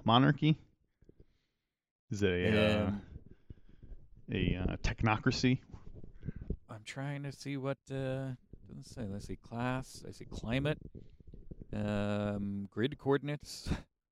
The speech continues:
Speaker 2: Um, they're, they're, uh,
Speaker 1: Constitutional
Speaker 2: oh, government
Speaker 1: monarchy?
Speaker 2: Tribal.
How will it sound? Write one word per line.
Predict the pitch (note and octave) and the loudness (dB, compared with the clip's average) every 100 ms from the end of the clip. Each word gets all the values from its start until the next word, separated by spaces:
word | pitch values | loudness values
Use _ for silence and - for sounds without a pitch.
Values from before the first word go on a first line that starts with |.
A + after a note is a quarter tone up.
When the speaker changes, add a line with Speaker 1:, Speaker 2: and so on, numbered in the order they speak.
| _ _ _ _ _ _ - | _ _ _ _ _ _ -2
Speaker 2:
Um, | G#2+ G#2+ A2 G#2+ G#2+ G#2+ - - - _ _ _ | 4 6 6 6 2 -4 -12 -20 -20 _ _ _
they're, | A#2+ A2+ - | 4 4 6
they're, | A2+ A#2 A2 | 8 10 12
uh, | A2 G#2+ G#2+ - _ _ _ _ _ _ _ - - - - | 12 12 8 4 _ _ _ _ _ _ _ -20 -18 -18 4
Speaker 1:
Constitutional | C3+ B2 - F3 C3 | 8 10 12 12 12
Speaker 2:
oh, | D3 | 12
government | A#2 A2 | 10 10
Speaker 1:
monarchy? | B2+ C3+ C#3 E3 - - - - - - - - - | 12 12 10 6 2 -6 -20 -20 -20 -20 -20 -12 2
Speaker 2:
Tribal. | D3 C3 F#2 | 8 8 8